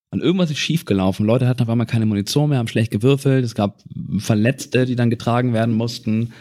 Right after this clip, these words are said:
Und es war so eine, ich weiß noch, dass es so eine T-Kreuzung war, wo man in eine Richtung noch weglaufen konnte. Und von woanders kamen immer mehr von diesen Viechern. Das waren unglaublich viele. Und ohne Vorbereitung oder dass jemand das wusste, hat dieser Apothekar von den anderen Marines, die halt verletzt und weggetragen wurden,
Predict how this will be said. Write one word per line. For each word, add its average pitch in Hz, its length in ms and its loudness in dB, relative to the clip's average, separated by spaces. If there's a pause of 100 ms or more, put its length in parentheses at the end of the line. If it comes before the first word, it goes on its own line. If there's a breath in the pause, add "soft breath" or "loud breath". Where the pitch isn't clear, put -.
(580 loud breath)
Und 113 120 2
es 107 120 0
war 120 100 2
so 110 80 0
eine, 107 100 0
ich - 160 -12
weiß 151 220 2
noch, 151 80 0
dass 135 140 0
es - 80 -10
so 123 60 2
eine 110 120 2
T-Kreuzung 160 760 0
war, 147 200 2
wo 135 100 2
man 120 140 2
in 107 80 0
eine 123 240 2
Richtung 120 260 0
noch 101 80 -2
weglaufen 143 420 0
konnte. 143 360 0
Und 123 200 -4 (500 soft breath)
von 117 260 0
woanders 120 340 2
kamen 113 220 2
immer 120 160 2
mehr 120 160 2
von 123 140 2
diesen 101 160 -2
Viechern. 156 360 0
Das 127 140 -2
waren 98 120 0
unglaublich 123 440 0
viele. 160 280 2 (960 soft breath)
Und 113 240 2
ohne 160 200 2
Vorbereitung 123 540 0
oder 120 120 0
dass 113 100 -2
jemand 123 220 2
das 98 140 0
wusste, 135 420 2
hat 117 300 -4 (140)
dieser 104 380 2
Apothekar 131 720 0
von 113 260 0
den 110 280 0
anderen 117 480 0
Marines, 110 460 2
die 113 120 0
halt 104 220 0
verletzt 107 540 0
und 107 100 2
weggetragen 95 540 0
wurden, 92 340 0